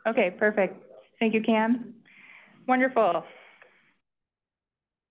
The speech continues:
right, good afternoon. My name is Sarah Grant, uh, representing the City and County of Broomfield, and I am the chair of the Doctor Cog Transportation Advisory Committee.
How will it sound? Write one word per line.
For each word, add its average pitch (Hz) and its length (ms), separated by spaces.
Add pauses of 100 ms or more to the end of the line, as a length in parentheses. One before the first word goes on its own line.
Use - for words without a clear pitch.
(600)
right, 220 220
good 226 100
afternoon. 285 460
My 226 100
name 240 220
is 240 120
Sarah 226 220
Grant, 220 480
uh, 202 160
representing 214 540
the 226 120
City 208 180
and 208 120
County 196 200
of 196 60
Broomfield, 311 460
and 233 100
I 185 100
am 180 160
the 185 80
chair 233 360
of 214 80
the 208 60
Doctor 226 360
Cog 220 360
Transportation 214 600
Advisory 196 560
Committee. 170 440